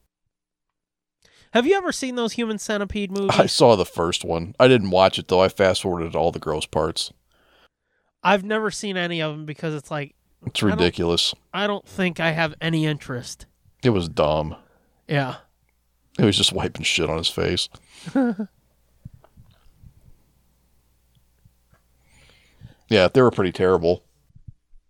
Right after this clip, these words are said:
Speaker 1: Yeah, it, those movies hold no appeal for me.
Speaker 2: Yeah,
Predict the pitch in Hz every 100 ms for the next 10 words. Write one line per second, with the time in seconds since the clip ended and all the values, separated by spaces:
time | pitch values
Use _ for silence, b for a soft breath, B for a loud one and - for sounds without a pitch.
0 | _ _ _ _ _ - - - 196 226
1 | 196 214 220 _ _ - - _ _ -
2 | 175 170 240 285 254 254 233 214 180 156
3 | _ - - 190 170 156 160 165 165 151
4 | - 151 135 120 139 123 127 127 - _
5 | _ _ _ _ _ - 117